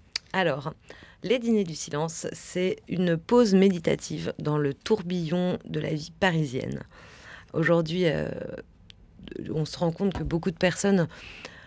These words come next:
gravitent entre leur téléphone, leurs mails, leurs, euh, cours, euh, leurs, euh, leurs enfants, le travail, et cetera. Et, euh, les Dîners du Silence ont été pensés pour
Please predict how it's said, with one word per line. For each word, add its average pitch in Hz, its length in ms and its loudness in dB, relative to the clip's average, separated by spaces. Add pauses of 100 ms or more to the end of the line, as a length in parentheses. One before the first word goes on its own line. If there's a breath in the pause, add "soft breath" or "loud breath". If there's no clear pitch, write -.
(120)
gravitent 190 440 6
entre 170 240 4
leur 165 160 8
téléphone, 185 480 4
leurs 151 200 6
mails, 165 420 8
leurs, 147 300 4
euh, 147 140 4
cours, 180 440 2
euh, 151 140 6
leurs, 147 320 2
euh, 143 200 2 (360 loud breath)
leurs 147 300 2
enfants, 175 600 4
le 160 160 4
travail, 165 800 2
et 143 100 -2
cetera. 147 480 0 (640 loud breath)
Et, 233 280 6 (100)
euh, 180 480 4 (200)
les 190 140 2
Dîners 208 280 6
du 165 80 -2
Silence 214 300 2
ont 202 60 6
été 175 140 2
pensés 185 300 2
pour 240 320 2